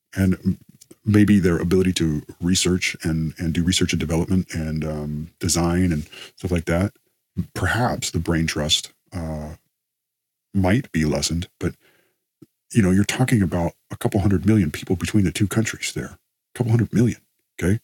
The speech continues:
That's almo-, that in and of itself is almost the size of the United States. Plus, with Russia, they have unlimited resources. If they can just get their people out there to tap it, you know,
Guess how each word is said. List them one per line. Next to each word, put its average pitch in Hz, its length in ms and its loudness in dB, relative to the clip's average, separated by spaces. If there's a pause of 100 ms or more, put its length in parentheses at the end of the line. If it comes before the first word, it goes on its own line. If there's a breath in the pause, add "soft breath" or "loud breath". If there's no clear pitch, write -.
(400)
That's 123 180 2
almo-, 95 260 2
that 123 200 4
in 117 100 6
and 104 100 6
of 92 80 2
itself 117 220 0
is - 60 -2
almost 85 160 0
the - 40 0
size 98 140 2
of 87 60 0
the 90 60 0
United 80 200 0
States. 104 280 0
Plus, - 280 -2
with 90 140 -2 (180)
Russia, 107 400 2 (220 soft breath)
they 110 60 4
have 113 200 4
unlimited 107 400 4
resources. - 560 -2 (2000)
If - 160 -4
they - 160 -4
can 104 160 4
just 95 280 2
get 107 140 2
their 98 120 2
people 110 280 0
out 95 140 -2
there 101 100 2
to 90 80 -2
tap 143 260 0
it, 95 160 0 (840)
you 90 100 0
know, 92 220 0